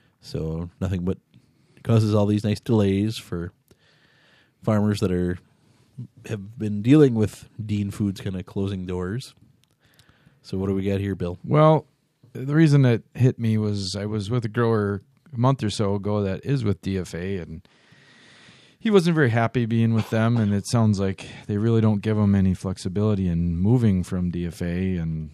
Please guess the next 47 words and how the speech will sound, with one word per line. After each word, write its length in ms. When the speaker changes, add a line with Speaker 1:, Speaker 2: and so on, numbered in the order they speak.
Speaker 2:
it's 160
just, 260
he's 160
kinda 240
stuck 320
there. 220
And 180
as 340
I 80
read 200
the 120
article, 640
um, 480
the 120
D 180
F 160
A 320
controls 380
about 260
thirty 260
percent 340
of 60
the 60
market 360
share, 280
and 120
then 120
you 100
continue 500
on, 240
and 140
if 120
this 220
would 140
come 200
together, 580
it 80
would 140
go 180
from 240
thirty 260
percent 520
to 140
sixty 520
percent 480
of 160
the 260